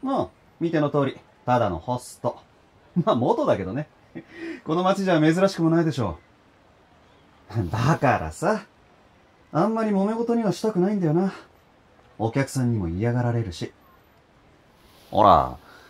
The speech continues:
この子も今日は早く帰りたいって。どうしてもって言うなら、いい店紹介するよ。この道をまっすぐ行った先に、うまいカクテルを作ってくれる店があって。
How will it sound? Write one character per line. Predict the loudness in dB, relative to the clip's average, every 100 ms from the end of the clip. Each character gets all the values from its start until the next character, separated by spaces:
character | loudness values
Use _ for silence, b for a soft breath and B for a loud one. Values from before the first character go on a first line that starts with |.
| b b b _
こ | 8
の | 8
子 | 6
も | 2
今 | 2
日 |
は | 2
早 | 2 0
く | 0 -2
帰 | -2
り | -2
た |
い | -4
っ |
て。 | -4 -8 -8 -20 _ _ _ _ _ _ _ _ _
ど | -2 0
う | 0
し | 0
て |
も | -2 -2
っ |
て | 0
言 | 0
う |
な | 2
ら、 | 0 0 -4 _ _ _ -2
い | 2
い |
店 | 2 2 -4 -6
紹 | -8 -4
介 | -4 -4
す | -4
る |
よ。 | -4 -8 _ _ _ _ _ -20 -20 b b b b
こ | 0
の | 2
道 | 2 4 4 4
を |
ま | 2
っ | -2
す | -2
ぐ | -2
行 | -4
っ |
た | -8
先 | -8 -6
に、 | -6 -8 b 2
う |
ま | 6 6
い | 4
カ | 2
ク | 0
テ | 0
ル | 0
を |
作 | -2 -8
っ |
て | -6
く | -4
れ |
る | -2
店 | -2 -2
が | -4
あ | -6
っ |
て。 | -4 -4